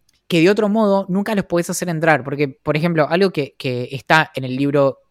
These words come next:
de, acerca de The Office, que se publicó en el dos mil diecinueve, que es, se llama tipo una historia oral de The Office, no, no tiene un nombre muy loco, que cuenta justamente que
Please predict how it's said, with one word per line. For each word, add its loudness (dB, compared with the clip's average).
de, -6
acerca -4
de 2
The 0
Office, -4
que -6
se -10
publicó -6
en -6
el -6
dos -2
mil -4
diecinueve, -2
que -6
es, -18
se -20
llama -6
tipo -8
una -6
historia 0
oral 2
de -2
The -2
Office, -2
no, -10
no -12
tiene -8
un -6
nombre -6
muy -6
loco, 0
que 0
cuenta 4
justamente -2
que -4